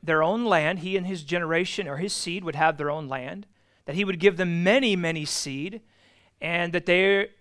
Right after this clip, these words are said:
they would be a blessing to the entire earth. There would be a blessing that would flow through them for the entire, for all the families of the earth. And who is that blessing? That is Jesus.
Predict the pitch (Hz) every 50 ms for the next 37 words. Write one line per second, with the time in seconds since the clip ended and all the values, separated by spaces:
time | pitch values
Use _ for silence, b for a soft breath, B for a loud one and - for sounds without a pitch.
0 | _ _ - 156 151 170 190 226 196 160 143 175 226 254 240 196 160 185 190 190
1 | 196 185 - 220 214 214 220 226 247 254 - - - 165 151 160 165 160 160 -
2 | - 160 160 170 185 185 - - 208 - 147 - 160 156 147 143 160 160 143 143
3 | 165 175 196 208 - 185 160 151 147 147 139 - 160 165 175 170 - 208 190 170
4 | 165 196 196 - 175 160 170 170 165 - - 143 143 156 165 170 170 170 - _
5 | _ _ _ - - - 147 147 202 285 - 220 - - 160 147 139 139 131 127
6 | 131 123 117 123 113 113 117 - _ _ _ _ _ _ _ _ _ _ _ _
7 | _ - 151 165 190 196 170 202 202 190 165 185 196 214 214 - - 254 254 214
8 | 165 165 165 165 151 - - - - - - - - - - - -